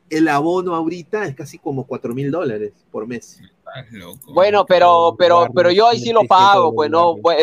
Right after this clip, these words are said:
Speaker 3: voy a ver a Messi, pues, ¿no? Ahí sí vale la pena, ¿no?
Speaker 1: Y los Warriors,
Speaker 2: Bueno.
Speaker 1: pues, con, con Steph Curry, ¿no? A ver, Andy Arki, ¿cuántas entradas pal-,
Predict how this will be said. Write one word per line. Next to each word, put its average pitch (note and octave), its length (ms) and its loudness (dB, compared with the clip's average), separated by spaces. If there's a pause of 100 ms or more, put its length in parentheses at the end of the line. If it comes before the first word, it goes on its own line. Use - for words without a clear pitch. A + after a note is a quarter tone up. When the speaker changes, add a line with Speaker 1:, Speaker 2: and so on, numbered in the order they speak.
(140)
Speaker 3:
voy F#3+ 180 4
a F#3+ 60 4
ver F#3+ 160 4
a F3+ 80 2
Messi, E3 440 -4
pues, A#2+ 180 -16
¿no? A#2+ 80 0
Ahí D#3+ 180 2
sí E3+ 140 2
vale E3 180 4
la D3 160 2
pena, G#2 440 -2
¿no? - 160 -12 (2250)
Speaker 1:
Y C#3+ 120 -6
los B2 200 -6
Warriors, C#3+ 360 0
Speaker 2:
Bueno. C#3 160 -8
Speaker 1:
pues, B2+ 240 -10
con, - 100 -20
con A#2+ 200 -10
Steph C#3 300 -8
Curry, C3 320 -8
¿no? A#2+ 280 -14
A B2+ 120 -8
ver, C#3 180 -4
Andy E3 380 -8
Arki, D3+ 440 -10
¿cuántas F3 400 -12
entradas D#3 400 -10
pal-, E3 220 -12